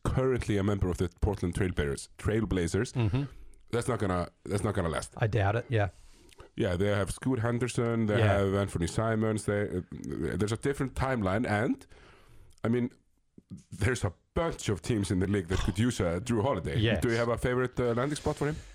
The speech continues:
Speaker 2: I mean, I mean, I wouldn't be surprised if the Heat try to now get involved in that, because Drew Holiday's a veteran, he's a two-way player, and he's got that defensive toughness that the Miami Heat really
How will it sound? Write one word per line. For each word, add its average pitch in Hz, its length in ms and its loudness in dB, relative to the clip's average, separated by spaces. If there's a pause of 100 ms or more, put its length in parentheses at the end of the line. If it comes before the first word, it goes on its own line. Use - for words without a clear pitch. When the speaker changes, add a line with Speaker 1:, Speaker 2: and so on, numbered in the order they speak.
(560)
Speaker 2:
I 139 60 0
mean, 160 320 0 (400)
I 151 80 0
mean, 151 240 2
I 190 140 2
wouldn't 196 320 0
be 147 100 0
surprised 135 520 0
if 117 100 -4
the - 80 2
Heat 143 180 2
try 131 180 2
to 117 80 0
now 123 380 2
get 127 140 2
involved 123 340 2
in 113 120 4
that, 120 280 0
because 117 540 2
Drew 127 240 2
Holiday's 120 420 2
a 98 60 2
veteran, 120 580 0
he's 101 220 0
a 98 40 0
two-way 117 420 2
player, 117 420 0 (100)
and 117 220 2
he's 107 180 2
got 127 240 0
that 123 220 -4
defensive 113 500 -2
toughness 107 500 0
that 113 320 -2
the 110 200 0
Miami 113 460 0
Heat 117 200 2
really 117 500 2